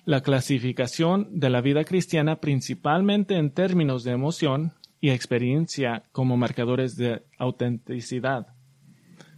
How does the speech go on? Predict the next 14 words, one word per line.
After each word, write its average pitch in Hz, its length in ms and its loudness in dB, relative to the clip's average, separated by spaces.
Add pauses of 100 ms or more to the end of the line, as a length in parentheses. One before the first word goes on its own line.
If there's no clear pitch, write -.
(280)
Y 156 120 4
esto 165 200 2
tiene 175 480 2
importantes 151 600 2
ramificaciones 143 920 0
para 127 240 0
múltiples 143 600 0
áreas 139 460 2
de 123 160 2
la 120 160 4
vida 127 220 0
cristiana. 143 640 0 (420)
Como 147 240 4
mencioné, 143 760 2